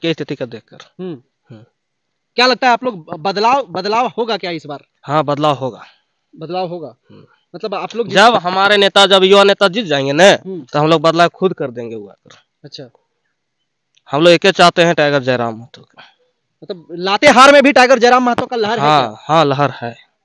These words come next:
Speaker 2: लहर है।
Speaker 1: हाँ।
Speaker 2: अब देखना यह है कि दो हज़ार चौबीस का लोकसभा चुनाव है सामने, फिर विधानसभा चुनाव है। चुनाव तो आते जाते रहते हैं, नेता मंत्री भी बदल जाता है, लेकिन गांव का हालत नहीं बदलता है।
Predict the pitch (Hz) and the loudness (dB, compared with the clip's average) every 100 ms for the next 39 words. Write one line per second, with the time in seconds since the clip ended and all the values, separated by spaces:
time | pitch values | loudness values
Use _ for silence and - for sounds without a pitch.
0 | - 175 202 175 117 _ 113 _ _ _ | -12 -8 -8 -8 -14 _ -20 _ _ _
1 | _ _ 180 220 226 294 302 294 269 294 | _ _ -4 -4 -2 -2 4 6 6 4
2 | 269 294 277 - - _ - 175 233 233 | 6 4 4 -4 -20 _ 0 6 8 10
3 | 277 269 254 240 294 - 269 226 269 - | 8 8 6 6 4 4 6 8 8 6
4 | 269 269 269 247 269 233 262 254 214 220 | 4 4 4 2 4 4 0 0 0 0
5 | 247 240 214 180 196 226 247 247 247 233 | -4 0 0 2 6 6 4 2 2 2
6 | 233 247 226 254 _ _ _ - 226 254 | 4 4 2 -4 _ _ _ -2 4 8
7 | 294 285 269 254 285 269 254 269 262 247 | 8 8 6 8 6 6 6 6 6 4
8 | 262 247 254 247 _ _ 180 233 269 262 | 4 4 0 -4 _ _ 4 6 8 6
9 | 247 247 262 262 247 262 233 247 247 247 | 6 2 0 2 4 4 6 4 6 6
10 | 247 247 247 _ _ 214 233 302 330 302 | 8 6 2 _ _ 2 2 6 4 2
11 | 175 220 269 294 277 269 262 - 220 285 | 6 8 10 8 8 6 6 2 6 6
12 | 220 196 202 170 156 143 127 120 117 | 2 -4 -4 -4 -4 -6 -10 -12 -18